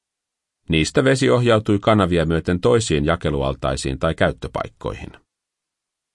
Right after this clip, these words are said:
Rooman vedenjakelujärjestelmä oli joidenkin arvioiden mukaan lopulta niin suuri, että se olisi voinut toimittaa päivittäin keskimäärin yli tuhat litraa vettä asukasta kohden.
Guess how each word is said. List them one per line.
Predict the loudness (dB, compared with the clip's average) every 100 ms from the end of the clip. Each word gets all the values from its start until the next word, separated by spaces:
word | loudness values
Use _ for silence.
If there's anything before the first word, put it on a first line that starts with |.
| _ _ _ _ _ _ _
Rooman | 2 4 4 4
vedenjakelujärjestelmä | 4 4 4 2 2 0 2 4 2 0 -2 -2
oli | 0
joidenkin | 2 2 0 -2 0
arvioiden | 0 0 0 0
mukaan | -2 -2 0 2
lopulta | 0 0 -2 -2
niin | 0 0
suuri, | 0 0 0 -4 -10 _ _ _ _ _ _ _ _
että | 0 2
se | 2
olisi | 2 0
voinut | 0 0 2
toimittaa | 0 2 0 0 -2 2
päivittäin | 2 2 -2 0 -2
keskimäärin | 0 -2 0 0 0 0 0 -4 -6
yli | -2 -2 -2
tuhat | -2 -2 -2
litraa | -2 -4 -2 -2 0
vettä | -2 -4 -6
asukasta | -4 -6 -8 -8 -8
kohden. | -6 -6 -8 -16 -20